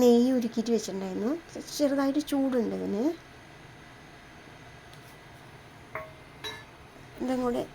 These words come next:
ഒന്ന് മിക്സ് ചെയ്ത്, ചെയ്ത് കൊടുക്കാം. ദാ ഇപ്പം നെയ്യ് ഇതിൽ നന്നായിട്ട് ചേർത്ത് മിക്സ് ചെയ്യണം. ദാ ഇപ്പം ഇങ്ങനെ ആയി കിട്ടിയിട്ടുണ്ട് കേട്ടോ. നല്ല നെയ്യൊന്നും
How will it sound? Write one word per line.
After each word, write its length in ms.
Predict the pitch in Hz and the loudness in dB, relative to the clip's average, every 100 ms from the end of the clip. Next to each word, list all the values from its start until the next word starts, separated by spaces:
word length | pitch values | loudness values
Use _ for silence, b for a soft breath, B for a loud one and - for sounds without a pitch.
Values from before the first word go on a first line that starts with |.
| - | -6
ഒന്ന് 140 | 240 254 | -2 -2
മിക്സ് 180 | 240 - | -2 -2
ചെയ്ത്, 240 | 196 - 190 - 208 | -4 -4 -8 -8 -6
ചെയ്ത് 120 | 226 208 | -4 -4
കൊടുക്കാം. 340 | 196 - 269 480 - - - - - - - - - - - - - - - - - - - - - - - - - - - - - - - - - - - - - - - B B 247 | -4 -2 0 0 -4 -20 -20 -20 -18 4 8 8 6 -12 -18 -18 -20 -20 -20 -20 -20 -20 -20 -20 -20 -20 -20 -20 -20 -20 -20 -20 -20 -20 -20 -20 -20 -18 -18 -18 -18 -20 -18 B B 0
ദാ 80 | 220 220 - | 2 2 0
ഇപ്പം 240 | 233 277 285 | -2 2 4
നെയ്യ് 260 | 254 247 277 - | 4 4 2 2
ഇതിൽ 160 | 226 254 254 | 2 4 4
നന്നായിട്ട് 720 | 233 220 226 277 302 254 240 262 | 4 4 2 2 4 4 4 6
ചേർത്ത് 340 | 240 220 220 254 | 8 8 4 -2
മിക്സ് 260 | 233 - 214 | -2 0 0
ചെയ്യണം. 340 | 196 170 196 294 - - - | 2 0 -2 -4 -8 -14 -4
ദാ 80 | 214 220 | 0 0
ഇപ്പം 140 | 233 240 | 2 4
ഇങ്ങനെ 340 | 240 254 277 247 | 4 4 4 4
ആയി 120 | 208 202 | 4 0
കിട്ടിയിട്ടുണ്ട് 360 | 180 - 165 190 | -4 -2 -2 -2
കേട്ടോ. 180 | 190 190 196 - 269 - 226 | -2 -4 -6 -14 -20 -12 -4
നല്ല 260 | 226 240 233 - - 226 | 0 2 2 0 2 6
നെയ്യൊന്നും 420 | 226 233 233 240 | 6 6 6 4